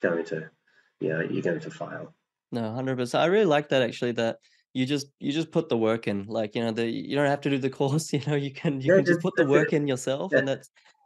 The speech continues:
Speaker 2: what you did. And I think it's sort of like
Speaker 1: Like, like I say,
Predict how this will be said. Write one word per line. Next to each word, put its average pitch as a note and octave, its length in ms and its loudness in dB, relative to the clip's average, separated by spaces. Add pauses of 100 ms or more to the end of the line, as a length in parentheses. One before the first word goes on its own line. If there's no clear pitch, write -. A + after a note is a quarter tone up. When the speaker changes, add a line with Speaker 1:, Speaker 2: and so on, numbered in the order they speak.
Speaker 2:
what B2+ 220 0
you B2+ 120 0
did. B2 240 -4
And C3 100 -2
I A#2+ 80 0
think C3 280 -4
it's B2 220 -2
sort A#2+ 180 -4
of A2+ 120 -4
like G#2+ 280 0
Speaker 1:
Like, - 100 2 (460)
like E3 180 -2
I D3+ 40 2
say, C#3 260 4